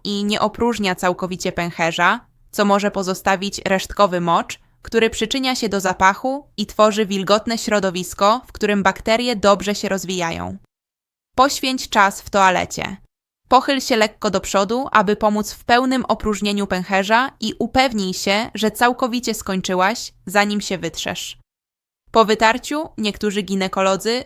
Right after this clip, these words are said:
polecają delikatne osuszenie papierem toaletowym zamiast agresywnego tarcia, które może podrażnić wrażliwe tkanki po menopauzie.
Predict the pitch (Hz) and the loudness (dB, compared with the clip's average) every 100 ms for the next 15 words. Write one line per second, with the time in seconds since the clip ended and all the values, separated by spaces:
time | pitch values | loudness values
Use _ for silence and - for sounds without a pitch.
0 | - 220 214 240 233 226 226 208 208 - | 0 2 2 2 0 0 0 0 0 2
1 | 214 - 226 - 202 208 202 190 185 180 | 0 0 -4 -2 -4 -4 -4 -4 -2 -4
2 | 180 185 180 180 180 175 170 170 170 185 | -2 0 0 0 2 2 2 -2 -2 -2
3 | 220 - _ _ - 185 208 214 214 - | -4 -6 _ _ -8 0 2 2 -4 -2
4 | 220 208 220 220 226 240 254 262 226 180 | -2 0 -2 -2 -2 0 0 0 2 2
5 | 170 - 175 226 _ _ - - 202 196 | 0 -4 -2 -4 _ _ -10 -2 2 2
6 | 196 214 208 196 190 190 202 214 214 - | 2 0 -2 0 2 2 2 -4 -6 -4
7 | 185 185 180 202 208 208 - 196 190 - | 0 0 0 -4 -2 -4 0 0 0 -4
8 | 208 190 185 175 175 175 160 160 67 65 | -6 -2 -2 -2 -4 -2 -4 -4 -8 -10